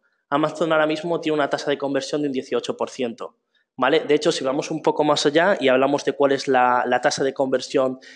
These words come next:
de sus usuarios premium, ¿vale? Hemos visto que en algunos casos llega hasta el setenta por ciento,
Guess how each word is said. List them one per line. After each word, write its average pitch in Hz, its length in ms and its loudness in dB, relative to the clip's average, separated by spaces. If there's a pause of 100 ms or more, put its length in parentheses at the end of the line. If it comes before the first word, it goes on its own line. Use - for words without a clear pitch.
(180)
de 135 100 -2
sus - 220 -4
usuarios 131 460 0
premium, 160 480 0
¿vale? 143 240 4
Hemos 143 220 0
visto 139 260 -2
que - 80 -8
en 127 60 -2
algunos 127 320 -2
casos 147 340 -2
llega 135 160 2
hasta 135 160 0
el 127 60 2
setenta 123 400 -2
por 113 140 -2
ciento, 117 500 -6